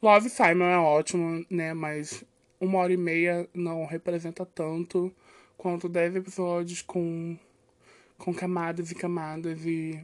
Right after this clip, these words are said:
eles puderam se aprofundar numa questão, sabe?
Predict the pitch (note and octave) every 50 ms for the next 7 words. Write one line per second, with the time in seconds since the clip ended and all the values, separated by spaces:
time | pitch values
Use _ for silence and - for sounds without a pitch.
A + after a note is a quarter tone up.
0 | - _ _ F3+ F3 E3+ - - - F3 F3 E3+ E3 - - F3 E3+ - F3+ E3+
1 | - F#3 F3+ F3 E3+ E3 E3+ E3+ E3+ E3 D#3+ - E3+ E3 - - - D#3+ D#3+ D#3
2 | - - D3+ D#3+ D#3 E3 E3